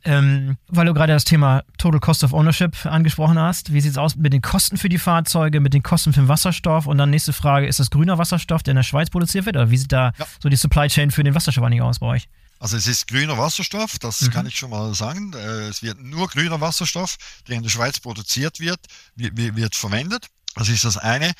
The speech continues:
Speaker 2: Und, äh, äh, bei der Total Cost of Ownership, da sind wir natürlich auch mit, mit dem, äh, mit dem Bund sehr stark, äh, immer wieder in Kontakt, dass wir in Deutschland, würde man sagen, die Maut befreit sind.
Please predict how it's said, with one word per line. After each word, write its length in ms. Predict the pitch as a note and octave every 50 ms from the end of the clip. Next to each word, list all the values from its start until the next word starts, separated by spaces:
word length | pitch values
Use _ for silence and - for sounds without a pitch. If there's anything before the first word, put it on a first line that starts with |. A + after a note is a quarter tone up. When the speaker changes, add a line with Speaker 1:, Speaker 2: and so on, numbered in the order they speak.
| - - - - _ _ _
Speaker 2:
Und, 320 | - A#2+ A#2+ A#2+ A2+ A2
äh, 500 | A#2+ A2+ A2+ A2+ A2 A2 A2 A2 G#2+ A2 - _ _ _ _ _ _ _ _ B2+
äh, 320 | A#2+ A#2 A2+ A2 G#2+ G#2+ G2+ G2
bei 140 | - A2 A2+
der 100 | A2 G#2+
Total 320 | - C3 D3 E3 - - -
Cost 280 | - C3 C#3 - -
of 80 | A2+ G2
Ownership, 380 | B2 C3 D3+ C#3+ C#3 D#3 D3+ - _ _ _
da 140 | - - A#2
sind 180 | - - C#3+ C3+
wir 100 | C3+ C#3
natürlich 440 | C3+ B2+ A#2+ - C3+ C3 A#2 - -
auch 180 | G2+ A2+ G#2
mit, 220 | A#2 B2 A#2 A2 _ _ - F#2+
mit 220 | A2+ A2 G#2 - -
dem, 240 | G#2 G#2 G#2 G2+ G2+
äh, 420 | G2+ G2+ G2+ G2+ G2+ G2 G2 G2 F2
mit 220 | G#2 G2+ F#2+ _
dem 140 | - G2 F#2
Bund 460 | A2+ B2 D3+ F#3+ G#3 G3 - - - _ _ _ _ - D#3
sehr 260 | C3 - - B2+ B2+ B2+
stark, 560 | - - B2+ A#2 C3 C#3 B2 - - - - - B2 A#2 G#2+ G#2+ G#2+
äh, 400 | G#2 G#2 G#2+ G#2 G2+ G2+ F#2 - - F#2+
immer 200 | G2+ A#2+ B2+ A#2
wieder 200 | A#2 B2 B2 A#2+
in 140 | A#2 B2 A2+
Kontakt, 460 | - - A#2+ - A#2+ A#2+ A#2+ - -
dass 180 | G#2+ G2+ - -
wir 220 | A#2 A2 A2 G2+ - - -
in 240 | F#2 G2 G#2 G#2 G2+
Deutschland, 400 | F#2 G#2 A#2+ - - - A2+ A2
würde 140 | A2+ A2 A2+
man 160 | A2 G#2 G#2
sagen, 260 | F#2+ G2+ G2+ G#2 G2+
die 80 | F#2 G2+
Maut 500 | F#2+ F#2+ G2 C3+ F#3 G3+ - - - - - _ _ _
befreit 440 | - B2 - A2+ A2 A#2+ C#3+ D#3 -
sind. 400 | - D#3 D3+ E3+ F3+ - -